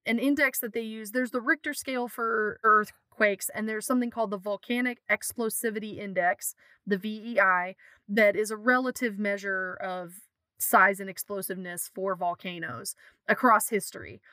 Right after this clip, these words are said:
And right now, it starts at one and it can go to whatever, but at this point, the largest recorded explosion has been an eight, and those were all millions of years B C.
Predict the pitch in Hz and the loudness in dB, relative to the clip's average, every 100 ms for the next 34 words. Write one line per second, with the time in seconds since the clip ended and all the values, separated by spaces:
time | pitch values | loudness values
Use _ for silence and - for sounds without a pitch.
0 | _ _ _ 226 220 220 214 254 262 254 | _ _ _ 2 4 2 2 2 2 0
1 | 320 285 240 220 - 226 - 277 294 285 | 0 2 0 -2 0 0 2 2 2 2
2 | 208 214 254 233 208 - 208 202 190 _ | 0 0 -2 -4 -6 -6 -8 -8 -10 _
3 | 240 220 262 320 294 214 208 196 233 180 | -2 2 4 2 0 -2 0 2 2 0
4 | 170 180 - 196 208 - 208 - 277 - | -8 -10 -12 0 0 2 -2 -2 -4 -4
5 | - 233 208 196 - 190 202 196 208 214 | -4 -4 -4 -8 -12 -6 -6 0 2 2
6 | 208 202 - 196 - 214 202 190 185 - | 0 -8 -8 -8 -4 -4 -2 -6 -6 -10
7 | - 190 180 180 175 175 185 180 185 175 | -6 -6 -4 -8 -10 -8 -8 -4 -6 -6
8 | - - 196 320 - - _ - - _ | -12 -6 -4 -4 -8 -20 _ -20 -20 _
9 | _ _ 226 220 214 254 294 269 247 - | _ _ 2 4 6 4 2 -2 -2 0
10 | 202 208 202 190 208 226 226 247 247 233 | 0 2 0 -2 0 2 4 6 4 0
11 | 208 196 196 185 170 175 165 - - 156 | -4 -4 -4 -8 -8 -10 -8 -8 -10 -20